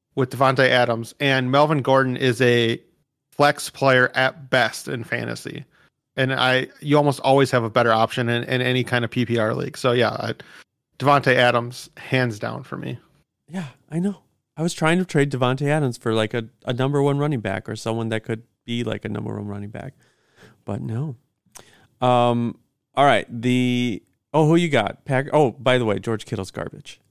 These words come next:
Speaker 2: Um, Packers at forty-niners.
Speaker 1: Just slipping that in there, huh?
Speaker 2: <laughs> Who you got?
Speaker 1: I, I'm gonna go with my heart on this one and say the forty-niners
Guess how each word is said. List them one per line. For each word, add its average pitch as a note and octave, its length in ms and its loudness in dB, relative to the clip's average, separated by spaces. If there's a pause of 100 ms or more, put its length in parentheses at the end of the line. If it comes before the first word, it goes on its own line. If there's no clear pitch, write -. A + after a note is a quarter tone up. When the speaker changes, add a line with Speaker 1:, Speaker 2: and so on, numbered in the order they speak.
Speaker 2:
Um, A#2 240 0
Packers C3+ 380 0
at A#2 140 -2
forty-niners. A2 640 -4 (720)
Speaker 1:
Just - 180 -6
slipping C#3 360 2
that B2 180 2
in B2 100 0
there, B2+ 180 -2
huh? B2 160 0 (180)
Speaker 2:
<laughs> E3+ 40 -2 (680)
Who C#3+ 100 -2
you C3 80 2
got? F#3+ 260 2
Speaker 1:
I, F3+ 60 6
I'm G#3 100 2
gonna G#3+ 140 4
go G3 180 6
with G3+ 200 6
my E3+ 160 4
heart E3+ 340 4
on D3 220 4
this C#3 200 2
one A2 240 -2
and A#2+ 160 -4
say B2 160 2
the A2+ 80 0
forty-niners A2+ 960 -4